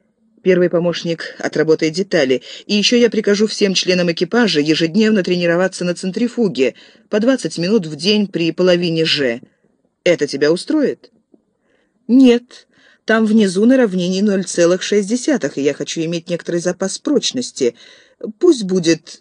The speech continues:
три четверти «Ж». По десять минут. Ладно, я договорюсь. Два раза в день. Лаура, ты жестокая и бессердечная женщина. Ну да будет так. Я оповещу о твоём решении перед обедом.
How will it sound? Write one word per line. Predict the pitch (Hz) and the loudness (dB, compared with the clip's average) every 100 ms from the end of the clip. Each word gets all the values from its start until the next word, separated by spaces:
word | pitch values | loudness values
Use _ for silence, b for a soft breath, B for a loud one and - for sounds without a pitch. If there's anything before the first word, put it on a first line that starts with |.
| - | -10
три | - 294 | 0 0
четверти | 233 - 120 131 120 - | 2 0 0 -4 -8 -10
«Ж». | 127 131 123 131 _ _ b b b _ | -8 -8 -8 -12 _ _ b b b _
По | - 330 | 0 2
десять | 175 233 - 233 | 2 0 -2 -8
минут. | 139 117 135 - _ - - | -8 -8 -10 -12 _ -12 -2
Ладно, | 131 123 123 | 0 0 -2
я | 123 135 | -2 0
договорюсь. | 120 131 131 117 120 110 - b b | 0 -2 -2 0 -2 -6 -10 b b
Два | - 147 175 330 | -14 -4 0 2
раза | 254 151 127 | 0 -2 -6
в | |
день. | 123 - 151 - _ _ _ _ - | -10 -16 -18 -20 _ _ _ _ -6
Лаура, | 127 143 135 113 90 | 2 4 4 0 -2
ты | - 202 | 0 0
жестокая | 160 135 - 202 - 139 | 0 -4 0 2 4 2
и | |
бессердечная | 131 - 127 143 135 127 117 | 2 -4 -2 0 0 -2 -2
женщина. | 117 113 107 - 113 101 _ _ _ - | -2 -4 -4 -6 -8 -10 _ _ _ -2
Ну | 160 | 0
да | 143 | 0
будет | 135 123 127 | -2 -6 -8
так. | - - - _ _ _ _ _ _ _ | -8 -10 -10 _ _ _ _ _ _ _
Я | 165 147 | 2 2
оповещу | 147 147 135 - 143 | 0 0 -2 0 0
о | |
твоём | 123 131 131 | 0 0 0
решении | 135 - 196 170 147 b b b - | -2 -2 -2 0 -2 b b b -4
перед | 165 139 | -2 2
обедом. | 135 120 120 135 | 2 2 2 0